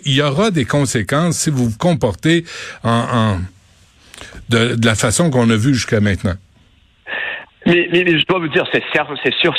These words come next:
Speaker 2: que c'est partout dans le pays, et non seulement ici au Canada, mais ailleurs dans le, dans le monde occidental.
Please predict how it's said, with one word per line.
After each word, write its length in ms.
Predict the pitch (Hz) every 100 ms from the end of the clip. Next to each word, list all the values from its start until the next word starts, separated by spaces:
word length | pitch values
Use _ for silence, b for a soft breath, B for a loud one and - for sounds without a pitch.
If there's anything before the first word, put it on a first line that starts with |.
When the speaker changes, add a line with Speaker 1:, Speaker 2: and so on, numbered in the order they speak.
| -
Speaker 2:
que 80 | 120
c'est 120 | 127
partout 260 | 117 - 151
dans 60 |
le 80 | 117
pays, 260 | 107 135 135
et 40 |
non 140 | 127 127
seulement 320 | 131 120 127
ici 300 | 127 107 -
au 60 | 123
Canada, 440 | - 101 104 147
mais 140 | 117 107
ailleurs 380 | 101 107 127 123
dans 140 | 117
le, 240 | 107 104 104
dans 160 | 107
le 80 | 110
monde 240 | 104 120 110
occidental. 880 | 104 - 113 104 120 123 110 95